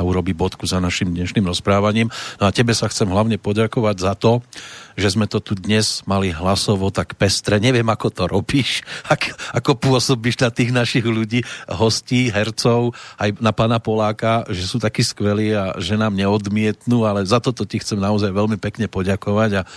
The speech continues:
budem sa tešiť zase na nejakú podobnú reláciu, aj keď to dá niekedy naozaj fúšku, zohnať tie záznamy, lebo my nie sme Slovenský rozhlas, ktorý, e, môže narábať, e, s mnohými vzácnymi zvukmi z archívu.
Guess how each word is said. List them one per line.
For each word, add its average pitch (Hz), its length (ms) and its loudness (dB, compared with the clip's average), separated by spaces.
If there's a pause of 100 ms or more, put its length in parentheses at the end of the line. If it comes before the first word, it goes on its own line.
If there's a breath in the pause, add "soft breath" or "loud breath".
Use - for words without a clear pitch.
(520 loud breath)
budem 160 160 4
sa 170 160 2
tešiť 190 320 0
zase 123 320 0
na 127 320 2
nejakú 123 320 -2
podobnú 123 720 2
reláciu, 127 560 2
aj 127 160 0
keď 131 80 -4
to 139 80 -2
dá 139 160 4
niekedy 131 400 0
naozaj 120 400 0
fúšku, 120 400 -2
zohnať 117 400 0
tie 120 100 2
záznamy, 110 640 2
lebo 113 240 0
my 110 160 0
nie 110 160 2
sme 113 160 0
Slovenský 113 480 0
rozhlas, 113 480 0 (320 loud breath)
ktorý, 113 400 2
e, - 40 -6 (440 loud breath)
môže 117 320 2
narábať, 110 640 2
e, 117 40 0 (120)
s 98 160 -2
mnohými 113 480 0
vzácnymi 107 880 0
zvukmi 107 480 0
z 107 80 2
archívu. 113 640 0